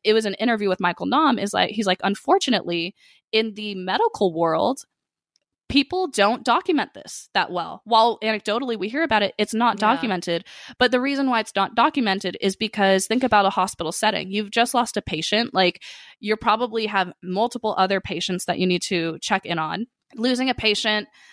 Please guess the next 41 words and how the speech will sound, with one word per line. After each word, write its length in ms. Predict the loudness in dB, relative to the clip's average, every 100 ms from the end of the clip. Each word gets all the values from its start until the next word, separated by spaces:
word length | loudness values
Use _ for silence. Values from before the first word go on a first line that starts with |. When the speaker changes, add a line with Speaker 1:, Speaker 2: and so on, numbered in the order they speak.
| _ _ _
Speaker 1:
with 280 | -2 -2 0
family 360 | 0 0 0 -2
around 340 | 0 -2 -2 -4
is 160 | -2
incredibly 460 | -2 0 -2 -2 -2
sensitive. 600 | 2 2 2 2 2 2
And 120 | -4 -2
so 120 | -2
you 160 | 0
don't 160 | -2 0
wanna 200 | 0 0
stand 380 | -2 2 2 2
there 120 | 0 -2
and 100 | -2
take 260 | -6 -2
notes 320 | 0 0 2
on, 180 | 0 0 -2
"Oh, 160 | -4
this 160 | -2 -2
is 100 | 0
what 120 | 0
happened, 420 | 2 2 2 2
blah, 100 | 2
blah, 100 | 4
blah, 140 | 2 2
blah," 160 | 2 4
right? 200 | 0 -2
Speaker 2:
<laughs> 60 | -8
Yeah. 120 | -14 -18 0
Speaker 1:
Um, 560 | 4 4 4 0 -8 -16 _ _ -4
and 300 | 2 4 4
then 300 | 2 2 0
also, 400 | 0 0 2 0
like, 320 | 2 0 0 -2
think 180 | -2
about 440 | 0 4 4 4 0
the, 140 | -4 _ 0
again, 280 | 2 2
the 100 | 0
culture 480 | -2 0 0 0 -2
of 340 | 2 2 2